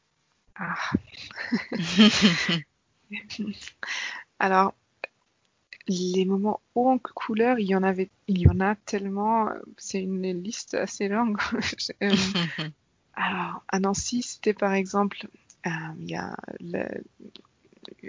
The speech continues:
Speaker 1: une sorte de festival qui s'appelle Nancy Jazz Pulsation, où on était, où on a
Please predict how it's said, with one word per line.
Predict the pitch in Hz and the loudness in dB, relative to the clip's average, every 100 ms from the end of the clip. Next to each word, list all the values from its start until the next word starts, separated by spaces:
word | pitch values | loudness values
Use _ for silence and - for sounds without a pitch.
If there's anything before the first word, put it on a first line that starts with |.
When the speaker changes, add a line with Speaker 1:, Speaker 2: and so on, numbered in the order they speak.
| - | -14
Speaker 1:
une | - 185 | -12 -8
sorte | - 185 | -8 -6
de | - | -6
festival | - 196 - 190 196 220 | 0 0 0 4 6 6
qui | - | 4
s'appelle | 185 185 185 | 0 2 2
Nancy | 190 - 202 | 0 0 -6
Jazz | 180 190 - | -2 -2 -2
Pulsation, | - 214 196 196 - 196 202 | -8 -4 -2 0 4 6 4
où | 185 175 | 0 -2
on | |
était, | 180 180 196 190 | -4 -2 -2 -2
où | 170 | -2
on | |
a | 160 | -6